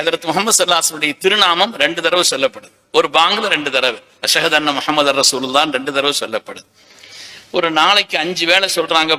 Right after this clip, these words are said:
பத்து தடவை ஸல்லல்லாஹு அலைஹி வஸல்லம் திருநாமம் சொல்லப்படுது. உலகத்தில் தோராயமாக நாற்பத்தி ஐந்து லட்சம் மஸ்ஜிதுகள் இருக்கிறது. நாற்பத்தி ஐந்து லட்சம் மஸ்ஜிதுகளின் வழியாக ஒவ்வொரு நாளும் பத்து தடவை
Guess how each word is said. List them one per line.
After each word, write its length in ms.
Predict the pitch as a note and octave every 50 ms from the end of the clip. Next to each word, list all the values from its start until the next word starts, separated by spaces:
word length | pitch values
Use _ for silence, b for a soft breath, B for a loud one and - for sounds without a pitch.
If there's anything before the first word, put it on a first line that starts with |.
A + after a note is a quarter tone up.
| -
பத்து 340 | - D#3+ E3 - - - G#3+
தடவை 340 | F#3 F3 F3 F#3 G3 G3+ F#3+ - -
ஸல்லல்லாஹு 40 | -
அலைஹி 240 | D3+ E3+ F3 E3 D#3+ -
வஸல்லம் 240 | E3 D#3+ D3+ C#3+ C#3
திருநாமம் 440 | - D3+ C#3+ D#3+ E3 D#3 D#3 D3 C#3 -
சொல்லப்படுது. 520 | C#3 C#3+ D3 C#3 - C3 C3 B2+ B2+ B2
உலகத்தில் 560 | A#2+ B2 D3 - D#3+ F3 - - E3 D3+ C3+ -
தோராயமாக 720 | C#3 D3 D#3+ E3+ E3 D#3+ D3+ D3 D3 D3 D3 D3 C#3+ D3
நாற்பத்தி 720 | B2+ B2+ C3+ C#3+ D#3 F3+ - - - F3+ F3 _ - E3+
ஐந்து 400 | D3+ C3 C#3+ D#3+ F3 F3 E3+ D#3+
லட்சம் 540 | C#3 C#3+ D3 C#3+ - - - G#3 F#3 E3+ D3+
மஸ்ஜிதுகள் 480 | C#3 C#3 - - F#3 F#3 E3+ C#3 D3+ C#3+
இருக்கிறது. 460 | B2+ B2 - - A2 F#2+ F#2+ - - _ _ _ _ _ _ _ _ _ - - _ _ B B B B B B B B B B B B B
நாற்பத்தி 880 | C3+ D3 E3 G3 A3+ C4 C#4+ C4+ - - - C4+ C4+ - - - C4
ஐந்து 420 | A#3 G#3+ A3+ A#3 B3 B3 G#3+ A3+ G#3
லட்சம் 580 | G3 G3+ G3+ - - - C#4+ C#4 C#4 C4 A3
மஸ்ஜிதுகளின் 680 | G#3 G3+ - - - - C4 C4 A3+ A#3+ A#3+ A#3+ A#3 A3
வழியாக 680 | F#3 F#3 G3 G#3+ A3 G#3 G3+ G3 F#3 G3+ A3+ B3 B3+ A#3+
ஒவ்வொரு 480 | F#3+ F#3+ G#3 G#3+ G#3 A3+ B3+ A#3+ G#3+ G3
நாளும் 520 | F3+ F3+ F3 F3+ F#3 G#3 A#3+ B3+ A#3+ -
பத்து 420 | - F3+ F3+ - - - - A#3+ F#3+
தடவை 640 | F#3 F3+ F3 F3 F3 F#3+ G#3 A#3 B3 A#3+ B3